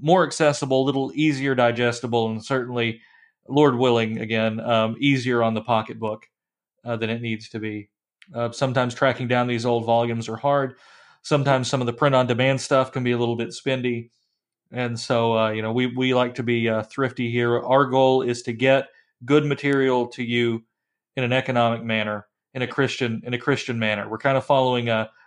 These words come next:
Trinity Bible Society rules here when it comes to our, our hopes to publish.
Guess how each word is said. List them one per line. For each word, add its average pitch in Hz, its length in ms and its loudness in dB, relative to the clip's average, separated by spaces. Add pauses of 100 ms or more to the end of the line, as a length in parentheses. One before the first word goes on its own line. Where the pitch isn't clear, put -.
(120)
Trinity 139 340 2
Bible 120 320 4
Society 113 540 -2
rules 107 340 -6
here 113 300 -14
when 117 100 -12
it 117 80 -12
comes 113 280 -6
to 113 120 -4
our, 107 260 -2 (720)
our 120 140 4
hopes 117 300 0
to 123 80 -6
publish. 110 600 -4